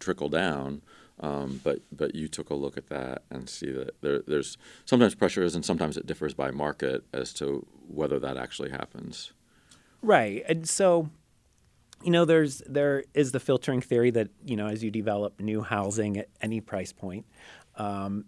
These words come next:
Speaker 2: it helps all renters because you're in, you're introducing new housing into the market. People will move into that housing. They'll leave behind the older housing that they're moving out of, and it starts this chain of, of events.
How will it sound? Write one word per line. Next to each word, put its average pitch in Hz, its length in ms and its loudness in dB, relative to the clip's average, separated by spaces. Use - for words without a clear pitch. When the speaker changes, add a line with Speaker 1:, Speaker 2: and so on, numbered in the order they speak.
Speaker 2:
it 110 140 0
helps 113 320 0
all 143 240 8
renters 90 480 -6
because 98 320 -6
you're 95 300 -4
in, 95 120 -8
you're 92 160 -6
introducing 98 440 -4
new 95 140 -2
housing 98 320 -4
into 87 160 -4
the 92 80 -8
market. 127 460 4
People 95 260 -6
will 90 120 -4
move 101 220 -2
into 117 220 4
that 107 160 2
housing. 98 500 0
They'll 92 140 -6
leave 98 280 -6
behind 95 360 -6
the 90 120 -8
older 104 280 -2
housing 98 400 -2
that 85 100 -10
they're 90 100 -8
moving 85 300 -8
out 87 220 -4
of, 82 260 -8
and 80 80 -10
it 73 80 -16
starts 85 280 -12
this 85 160 -10
chain 87 340 -10
of, 78 160 -14
of 90 120 -6
events. 123 520 2